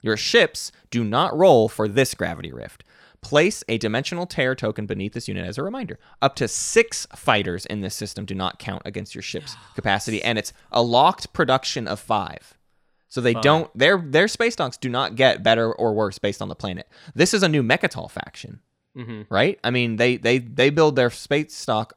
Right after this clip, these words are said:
Speaker 1: they, their Dimensional Tear
Speaker 2: Right.
Speaker 1: on Mechatol Rex. Mechatol Rex is now a gravity rift, and you have production five out of it.
Speaker 2: That's pretty great.
Speaker 1: That's
Speaker 2: That's
Speaker 1: pretty
Speaker 2: pretty
Speaker 1: awesome.
Speaker 2: awesome. Yeah. They're
Speaker 1: I'm
Speaker 2: exciting.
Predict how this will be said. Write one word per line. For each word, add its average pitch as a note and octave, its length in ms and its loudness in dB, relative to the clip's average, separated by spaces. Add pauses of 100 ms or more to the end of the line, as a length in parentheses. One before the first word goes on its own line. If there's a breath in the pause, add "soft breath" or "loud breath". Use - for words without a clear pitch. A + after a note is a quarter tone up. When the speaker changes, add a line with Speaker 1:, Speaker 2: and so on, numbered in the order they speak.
Speaker 1:
they, G#2+ 180 -2
their A2+ 240 -4
Dimensional A#2 400 -4
Tear B2 440 0
Speaker 2:
Right. A2 260 -8
Speaker 1:
on B2 120 0
Mechatol B2+ 340 2
Rex. C#3 240 2 (160 soft breath)
Mechatol F#3 380 4
Rex D#3+ 240 4
is B2+ 160 0
now B2 380 4
a B2 160 4
gravity C#3+ 520 2
rift, C#4 460 -2 (300 soft breath)
and D3 240 2
you F#3+ 160 4
have B2 280 4
production A#2+ 400 -2
five G2+ 300 -2
out E2+ 140 -12
of C#2 100 -16
it. A1+ 140 -18 (280)
Speaker 2:
That's A#2 200 -14
pretty E3+ 220 -6
great. F3+ 280 2 (140)
Speaker 1:
That's C3 180 0
Speaker 2:
That's B2 80 -4
Speaker 1:
pretty D3+ 140 2
Speaker 2:
pretty G2+ 140 2
Speaker 1:
awesome. F#2 360 -2
Speaker 2:
awesome. - 60 -16 (200)
Yeah. A2+ 280 -2 (720 soft breath)
They're C#3 180 4
Speaker 1:
I'm D3 40 0
Speaker 2:
exciting. F#2+ 420 -6